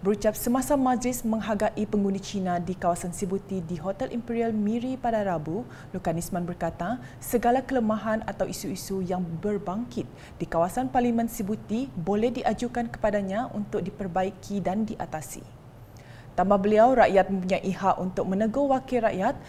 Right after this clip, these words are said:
sekiranya terdapat kekurangan atau terlepas pandang. Selain itu, beliau menegaskan akan terus memperjuangkan kebajikan pelajar sekolah di Parlimen Sibuti bagi memberi keselesaan dan kemudahan yang baik,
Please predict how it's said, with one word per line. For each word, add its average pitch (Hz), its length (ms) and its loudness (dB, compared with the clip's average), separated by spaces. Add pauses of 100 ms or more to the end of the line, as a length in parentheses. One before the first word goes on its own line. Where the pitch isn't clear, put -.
(140)
sekiranya 262 560 0
terdapat 226 480 2
kekurangan 220 480 2
atau 202 320 -2
terlepas 208 480 -2
pandang. - 480 -6 (800)
Selain 254 240 6
itu, 262 240 2
beliau 247 320 8
menegaskan 240 640 4
akan 233 320 2
terus 247 320 0
memperjuangkan 233 880 2
kebajikan 233 720 0
pelajar 233 560 4
sekolah 226 560 2
di 208 160 -2
Parlimen 196 400 0
Sibuti 190 560 -4 (240)
bagi 202 240 2
memberi 233 400 2
keselesaan 247 960 0
dan 233 160 2
kemudahan 202 560 0
yang 190 240 -2
baik, 196 320 0